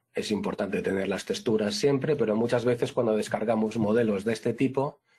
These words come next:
ya tenemos las texturas, eh, a la par con el modelo en tres D, ¿no? Simplemente para que veáis un poco las di-, las diferencias entre un elemento y otro. Fijaos el modelo original, cincuenta megas.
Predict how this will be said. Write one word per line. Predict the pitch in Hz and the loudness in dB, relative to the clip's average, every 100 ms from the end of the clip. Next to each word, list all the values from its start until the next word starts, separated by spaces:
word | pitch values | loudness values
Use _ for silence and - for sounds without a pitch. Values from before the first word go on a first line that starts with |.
| - - - _ | -20 -20 -20 _
ya | 120 | -2
tenemos | 110 107 107 104 | 2 2 2 2
las | 101 - | 0 -2
texturas, | 101 - 101 95 95 - - | -4 -2 -2 -2 -4 -10 -14
eh, | 104 101 95 92 90 - _ _ | -10 -8 -8 -8 -10 -12 _ _
a | - | -6
la | 101 95 | -4 -2
par | 110 104 - | -2 -4 -8
con | - 104 | -6 -4
el | 98 90 | -2 -4
modelo | 92 98 92 92 90 | -4 -4 -4 -4 -6
en | 87 85 | -6 -8
tres | - 85 - | -12 -16 -18
D, | - | -20
¿no? | - 139 _ _ - - - - | -20 -20 _ _ -20 -16 -16 -12
Simplemente | - 139 131 127 120 | 0 2 4 4 4
para | 113 113 | 2 2
que | 110 | 4
veáis | 113 110 117 | 4 2 0
un | 107 | 0
poco | 123 110 98 | 0 0 -2
las | 95 98 95 | -2 -2 -4
di-, | 98 98 95 - | -6 -6 -6 -4
las | 110 | -6
diferencias | 110 104 107 113 110 98 - | -4 -2 0 0 0 -2 -2
entre | 98 107 | -2 0
un | 104 104 | 2 2
elemento | 104 107 104 107 | 2 2 2 2
y | |
otro. | 131 131 151 160 _ _ _ _ _ _ _ - - _ | 2 0 -2 -4 _ _ _ _ _ _ _ -20 -20 _
Fijaos | - 107 120 113 | -4 0 2 4
el | |
modelo | 110 110 113 | 4 4 4
original, | 110 107 110 123 110 101 | 2 2 2 2 0 -2
cincuenta | 104 104 107 107 | -4 0 2 2
megas. | 123 139 156 175 - | 2 2 0 -2 -10